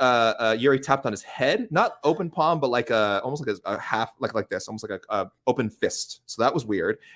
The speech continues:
And I saw that and I'm like, "Okay, why is he doing that?" Like, I know it's not a tap, but that's very strange. And then, uh,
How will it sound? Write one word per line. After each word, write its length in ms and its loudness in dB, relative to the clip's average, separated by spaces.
And 100 6
I 40 6
saw 240 4
that 160 6
and 80 2
I'm 80 4
like, 200 -2
"Okay, 100 4
why 200 2
is 100 0
he 60 -4
doing 180 -2
that?" 100 2
Like, 120 0
I 60 2
know 240 4
it's 120 -2
not 120 2
a 60 -2
tap, 380 0
but 60 -4
that's 140 4
very 220 2
strange. 400 -8
And 180 2
then, 480 4
uh, 460 4